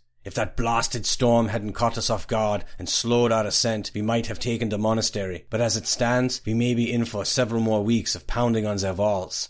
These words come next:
I've sent word to Harold to send one of the Voice Masters to help bring down the wall. Fourth of Morning Star, First Era one forty. We've brought down their main gate, thanks to the young Voice Master, but the brash lad took an arrow in the neck in the process.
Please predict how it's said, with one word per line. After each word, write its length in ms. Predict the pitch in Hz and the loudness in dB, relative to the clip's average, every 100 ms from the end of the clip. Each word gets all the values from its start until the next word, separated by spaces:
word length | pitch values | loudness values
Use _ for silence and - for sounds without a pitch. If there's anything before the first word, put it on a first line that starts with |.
| - | -6
I've 120 | 90 | -2
sent 260 | 131 104 113 | 0 0 2
word 240 | 123 123 | 4 4
to 80 | 107 | 0
Harold 480 | 87 131 117 85 - | 2 4 4 0 -8
to 80 | 98 | -4
send 260 | - 120 107 | 0 0 2
one 160 | 117 | 2
of 80 | 113 | 2
the 100 | 98 | 0
Voice 320 | 101 123 117 | 4 4 4
Masters 520 | 110 98 - 80 - | -2 -4 -6 -8 -10
to 80 | - | -8
help 280 | - 117 85 | -4 -4 -2
bring 220 | 113 117 | -2 0
down 300 | 110 113 98 | 0 -2 -4
the 100 | 90 | -8
wall. 460 | 85 101 78 - _ _ _ _ _ _ _ _ _ _ | -4 -2 -2 -6 _ _ _ _ _ _ _ _ _ _
Fourth 360 | - 104 101 101 | -6 -2 -2 -2
of 80 | |
Morning 320 | 104 110 117 117 | 0 2 2 0
Star, 480 | - 131 139 143 - | 0 2 2 -2 -8
First 380 | - 107 - - | -6 -4 -4 -2
Era 320 | 117 117 113 | 0 0 0
one 260 | 104 110 | -2 -4
forty. 520 | 98 - 92 67 62 _ _ _ _ _ _ - | -4 -6 -6 -8 -14 _ _ _ _ _ _ -6
We've 200 | 101 95 | -4 4
brought 240 | 120 - | 4 6
down 240 | 123 127 | 4 4
their 180 | 110 113 | 4 2
main 280 | 113 123 120 | 4 4 2
gate, 380 | 113 123 110 - | 2 2 0 -8
thanks 380 | - - 123 - | -6 0 0 0
to 100 | 110 | -4
the 100 | 104 | -2
young 280 | 117 120 107 | 2 2 2
Voice 280 | 113 120 - | 2 2 0
Master, 460 | 98 90 95 85 - | -4 -4 -6 -8 -6
but 100 | - | -6
the 60 | |
brash 360 | 95 123 113 - | 0 2 2 2
lad 320 | 117 117 107 | 2 2 0
took 100 | 101 | -4
an 120 | 110 | -2
arrow 240 | 127 120 117 | 0 2 2
in 60 | |
the 100 | 110 | 2
neck 320 | 107 117 - 104 | 2 0 0 -8
in 40 | |
the 80 | 95 | -4
process. 680 | 110 110 98 87 - - | 0 2 0 -2 -2 -4